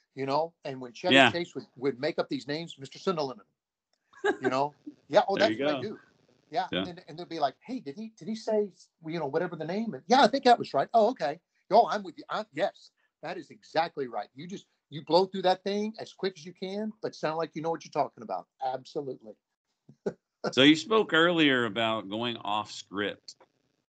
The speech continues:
Speaker 2: What does the
Speaker 1: Mm-hmm.
Speaker 2: script look like for you? What, what is placed in front of you?
Speaker 1: Well, so, um, uh, Troy Young, who is our, uh, game day producer, does an absolutely phenomenal job of keeping us organized. Um, we've got a, uh, a program called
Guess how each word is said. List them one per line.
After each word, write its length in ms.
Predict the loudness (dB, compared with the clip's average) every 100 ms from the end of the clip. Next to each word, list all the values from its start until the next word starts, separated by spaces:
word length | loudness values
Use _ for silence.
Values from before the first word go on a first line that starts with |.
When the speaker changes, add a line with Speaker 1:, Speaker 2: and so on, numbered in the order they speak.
| -2
Speaker 2:
What 100 | 0
does 120 | 0
the 80 | -4
Speaker 1:
Mm-hmm. 220 | -4 -4
Speaker 2:
script 320 | 0 0 0
look 220 | -2 0
like 240 | -2 -4 -6
for 120 | -8
you? 200 | -6 -4
What, 180 | -4 0
what 160 | 2 2
is 120 | 2
placed 380 | 0 2 2 0
in 100 | -2
front 220 | 2 2
of 60 | 0
you? 160 | -4 -14 _ _ _ _ _ _ _
Speaker 1:
Well, 280 | 8 10 10
so, 420 | 6 6 6 4 2
um, 480 | 6 8 6 0 -8
uh, 120 | -14 -14
Troy 240 | -12 -10 -10
Young, 400 | -10 -10 -12 -12
who 220 | -12 -8
is 220 | -8 -8 -6
our, 340 | 0 0 0
uh, 40 | -6
game 180 | -8 -6
day 160 | -2 -2
producer, 520 | -4 -12 -12 -12 -18 -6
does 300 | 2 2 2
an 80 | -8 -20 -8
absolutely 720 | 0 0 -2 -8 -8 -8 -10
phenomenal 580 | -10 -6 -2 -2 -2 -6
job 440 | -4 -2 0 -2 -4
of 120 | -12 -18
keeping 280 | -16 -12
us 160 | -12 -12 -12
organized. 640 | -10 -10 -12 -14 -16 -20 -2
Um, 440 | 2 2 -2 -10 -20 _ _ _ _
we've 240 | -4 -2 6
got 240 | 10 10
a, 240 | 8 0 -2
uh, 460 | -4 -6 -8 -12
a 120 | -10 -8
program 420 | -4 -4 -4 -10
called 180 | -12